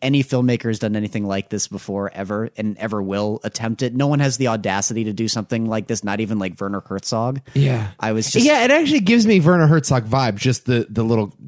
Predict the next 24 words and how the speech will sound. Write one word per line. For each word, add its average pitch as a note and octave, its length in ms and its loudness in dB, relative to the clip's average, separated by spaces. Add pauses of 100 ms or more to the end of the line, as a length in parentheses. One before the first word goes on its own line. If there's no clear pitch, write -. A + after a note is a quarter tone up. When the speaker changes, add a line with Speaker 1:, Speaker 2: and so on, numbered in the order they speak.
Speaker 2:
<laughs> - 240 -12
pe-, C#3+ 140 4
pieces D3+ 440 4
of B2 120 0
key C#3+ 220 2
art B2 220 2
that A#2+ 100 2
I've G#2+ 140 0
seen A#2 340 2
and G2+ 160 -2
clips A#2 320 0
online. G2+ 520 0
Like, G2 160 -2
it, G2 160 0
it, A#2 200 -2
it B2+ 160 0
does E3+ 180 4
give D#3+ 160 0
me, C#3 120 2
like, A#2 220 0
sort A#2+ 160 0
of G2 140 -2
that, G2 340 -2
uh, F2+ 340 0